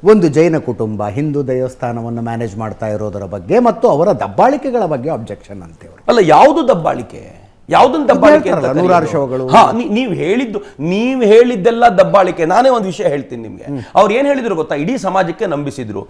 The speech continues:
Speaker 2: ನೀವು ಬೆಳ್ತಂಗಡಿಗೆ ಹೋಗಿ, ಜನ ಮಾತನಾಡ್ತಾರೆ, ನೀವು ಉಜಿರೆಗೆ ಹೋಗಿ, ಜನ ಮಾತನಾಡ್ತಾರೆ ಇವ್ರ ವಿರುದ್ಧ, ಇವ್ರ ಪರವಾಗಿ ಅಲ್ಲಿ ಯಾರೂ ಇಲ್ಲ ಅಂತ.
Speaker 1: ಹೌದು.
Speaker 2: ನಾನು ಕೊರಗಜ್ಜನ ಕಾರ್ಯಕ್ರಮದಲ್ಲಿ ನಿಂತು ಯಾವುದೋ ಒಬ್ಬ, ಅ, ಮುಸ್ಲಿಂ ಮಾಡಿರುವಂತ ವಿಡಿಯೋ ನೋಡಿ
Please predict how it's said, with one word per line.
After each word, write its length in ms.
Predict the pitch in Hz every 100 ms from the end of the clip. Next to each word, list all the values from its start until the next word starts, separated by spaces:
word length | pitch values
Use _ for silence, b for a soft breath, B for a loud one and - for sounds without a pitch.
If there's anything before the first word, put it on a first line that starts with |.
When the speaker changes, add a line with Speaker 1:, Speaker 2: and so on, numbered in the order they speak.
| B 208
Speaker 2:
ನೀವು 140 | 220
ಬೆಳ್ತಂಗಡಿಗೆ 540 | 202 202 254 262 233
ಹೋಗಿ, 380 | 240 240 247 - -
ಜನ 160 | 190
ಮಾತನಾಡ್ತಾರೆ, 880 | 185 165 139 117 - - - _ -
ನೀವು 200 | 196 196
ಉಜಿರೆಗೆ 320 | 190 247 254
ಹೋಗಿ, 260 | 247 220 247
ಜನ 200 | 175 208
ಮಾತನಾಡ್ತಾರೆ 600 | 208 160 165 147 151 135
ಇವ್ರ 120 | 131
ವಿರುದ್ಧ, 280 | 131 147 123 117 B B
ಇವ್ರ 140 | 233
ಪರವಾಗಿ 380 | 214 180 233 254
ಅಲ್ಲಿ 140 | 240 156
ಯಾರೂ 300 | 165 240 233
ಇಲ್ಲ 160 | 170
ಅಂತ. 240 | 123 127 87
Speaker 1:
ಹೌದು. 520 | - - 123 107 147
Speaker 2:
ನಾನು 640 | 196 302 302 277 240 214
ಕೊರಗಜ್ಜನ 540 | 190 220 254 226 269 254 233
ಕಾರ್ಯಕ್ರಮದಲ್ಲಿ 640 | 214 233 226 226 208 208
ನಿಂತು 640 | 185 220 208 175 131 143 170 B
ಯಾವುದೋ 580 | 151 165 220 269 277 269
ಒಬ್ಬ, 340 | 269 262 208 254
ಅ, 400 | 240 226 - 208
ಮುಸ್ಲಿಂ 480 | 208 - 254 277
ಮಾಡಿರುವಂತ 420 | 254 240 240 233 240
ವಿಡಿಯೋ 380 | 202 208 214
ನೋಡಿ 420 | 208 185 165 131